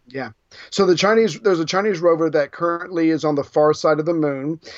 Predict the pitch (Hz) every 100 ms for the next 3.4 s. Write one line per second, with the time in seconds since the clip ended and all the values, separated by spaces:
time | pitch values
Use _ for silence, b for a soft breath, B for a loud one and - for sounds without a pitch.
0 | B B 165 175 160 160 160 156 - 151
1 | 151 156 156 143 139 135 147 - 147 147
2 | 143 170 175 175 156 156 - 165 - 160
3 | 139 151 147